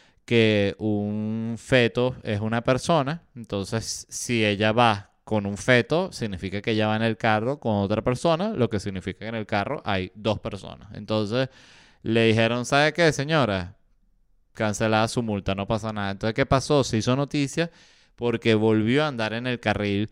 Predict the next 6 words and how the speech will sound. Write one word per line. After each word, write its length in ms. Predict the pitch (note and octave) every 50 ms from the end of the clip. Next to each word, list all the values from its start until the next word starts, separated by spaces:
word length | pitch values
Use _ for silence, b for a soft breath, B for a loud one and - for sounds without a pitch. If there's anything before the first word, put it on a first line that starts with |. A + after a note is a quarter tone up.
| b b b b b b b
embarazada 720 | - A#2+ A#2 A2+ A#2+ A2+ A2 G2+ - - A2+ G#2+ G#2 G#2+
ella 180 | A2 A#2 A#2 A2+
sola 400 | - B2+ A#2+ A#2 A2+ A#2 A#2+ A#2
con 180 | - B2 B2
el 120 | B2 B2+ C3
bebé 500 | C#3+ D#3 E3 D#3 D3+ D#3+ F#3+ F#3 -